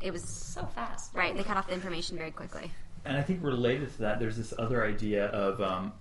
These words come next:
Speaker 3: again, kind of that idea of, like, "Oh, it's for your own good." There's this idea of, like, "We're doing this for, for later. Like, you'll be rewarded later." Like, there is this idea of, in that timeline,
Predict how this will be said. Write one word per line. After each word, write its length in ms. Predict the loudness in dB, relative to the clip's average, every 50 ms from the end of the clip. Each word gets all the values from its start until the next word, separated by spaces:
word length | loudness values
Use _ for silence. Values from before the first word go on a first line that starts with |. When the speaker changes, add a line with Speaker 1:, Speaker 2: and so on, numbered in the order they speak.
| -4
Speaker 3:
again, 380 | -4 -2 0 0 2 2 2 2
kind 160 | 0 -2 -2
of 80 | 0 2
that 180 | 0 2 0
idea 260 | 0 -2 -2 -2 -2
of, 60 | -2 -4
like, 140 | -4 -4
"Oh, 80 | -4 -6
it's 100 | -6 -4
for 120 | -6 -6
your 100 | -4 -4
own 100 | -4 -4
good." 220 | -4 -4 -4 -2 0
There's 160 | 0 -2 -2
this 140 | -2 -2 -2
idea 320 | -2 -2 0 0 0 0
of, 80 | 0 0
like, 260 | -2 -2 -4 -6 -12 -16 -20 -20 -20 -20 -20 -20 -20 -8
"We're 160 | -2 -2 0
doing 280 | 2 4 4 4 4 4
this 240 | 2 0 -2 -4 -6
for, 640 | -10 -8 -6 -4 -2 -2 -2 -2 -2 -2 -4 -6 -8 -10 -10
for 140 | -8 -8
later. 500 | -6 -6 -6 -6 -6 -6 -6 -8 -8 -8 -6
Like, 220 | -8 -8 -8 -6 -6
you'll 160 | -4 -4 -2
be 180 | -2 -2 -4
rewarded 680 | -4 -4 -4 -4 -4 -4 -4 -4 -6 -6 -8 -10 -10 -10
later." 540 | -10 -12 -12 -12 -12 -12 -12 -8 -8 -8 -8 -8 -10 -10 -10 -6 -6
Like, 160 | -6 -4 -2
there 160 | 0 2 2
is 220 | 4 2 2 0 -4
this 180 | -6 -6 -6 -6
idea 420 | -6 -6 -4 -4 -2 -2 -2 -2
of, 300 | -2 -2 -4 -4 -4 -2
in 120 | 0 0
that 200 | 0 0 -2 -4
timeline, 600 | -6 -4 -4 -2 -2 -2 -2 -2 -2 -2 -2 -4